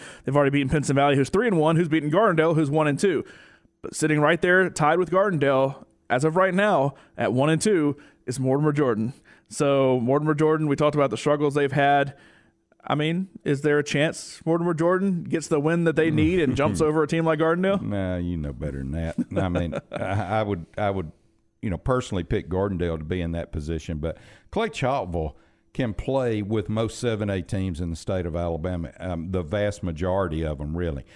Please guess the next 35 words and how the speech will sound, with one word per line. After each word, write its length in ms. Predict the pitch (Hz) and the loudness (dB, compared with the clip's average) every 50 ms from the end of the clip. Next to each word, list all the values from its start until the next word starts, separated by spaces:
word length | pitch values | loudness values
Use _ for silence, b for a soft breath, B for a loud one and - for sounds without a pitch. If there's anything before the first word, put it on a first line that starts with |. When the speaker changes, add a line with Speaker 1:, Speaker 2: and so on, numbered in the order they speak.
| B B B B B - | B B B B B -6
Speaker 2:
Uh, 200 | 95 92 87 80 | -4 -4 -4 -4
p-, 160 | - - - 104 | -6 -8 -6 -4
maybe 360 | 110 110 110 117 123 113 110 | -2 -2 -2 -2 -2 -2 -2
the 220 | 98 92 85 - - | -4 -4 -6 -4 -4
upper 300 | 113 107 - 117 95 95 | -6 -4 -2 -4 -2 0
echelon 580 | 107 110 104 - 110 95 95 104 104 101 98 | -2 -2 -2 -4 -4 -2 -2 -2 -2 -2 -2
teams 380 | - 113 107 107 107 101 87 - | -4 -4 -4 -4 -4 -6 -6 -6
of 100 | 92 87 | -8 -8
seven 400 | - - 113 107 104 95 101 98 | -6 -4 -4 -2 -2 -2 -2 -2
A, 200 | 101 101 101 95 | -2 -2 -2 -2
they 160 | 92 95 90 | -2 -4 -4
couldn't. 480 | - - - 113 110 87 104 107 104 - b b b b b - | -6 -4 -4 -2 -2 -2 -4 -6 -6 -6 b b b b b -6
Uh, 80 | 98 98 | -4 -4
well, 220 | 101 110 120 131 | -2 -2 -2 0
they 100 | 120 117 110 | 0 -2 -2
could 140 | - 85 78 | -2 -6 -6
play 240 | - 147 123 107 | -4 -2 -2 -2
with 220 | 87 85 87 82 90 | 0 -2 -2 -2 -4
'em, 100 | 90 87 | -4 -4
but, 160 | 90 92 80 | -4 -6 -6
you 240 | 78 85 98 110 98 | -8 -8 -6 -6 -4
know, 180 | 82 82 87 - - | -4 -6 -8 -10 -10
not 280 | - 107 107 104 95 | -8 -4 -4 -4 -4
a 40 | 82 | -4
chance 280 | - - 110 92 85 - | -6 -4 -4 -4 -4 -6
to 80 | - 87 | -6 -4
win. 180 | 95 107 104 | -4 -4 -2
But 140 | 87 90 87 | -4 -4 -4
I'm 160 | 95 131 226 254 | -4 -4 -4 -4
gonna 80 | 208 | -6
tell 180 | - - 131 151 | -4 -4 -4 -4
you, 120 | 147 104 | -4 -6
Clay 240 | - - 143 160 135 | -6 -4 -4 -4 -4
Chalkville's 500 | - - 127 147 - - 95 92 80 82 | -4 -4 -4 -4 -4 -6 -8 -8 -6 -6
is 200 | 85 78 69 | -8 -10 -12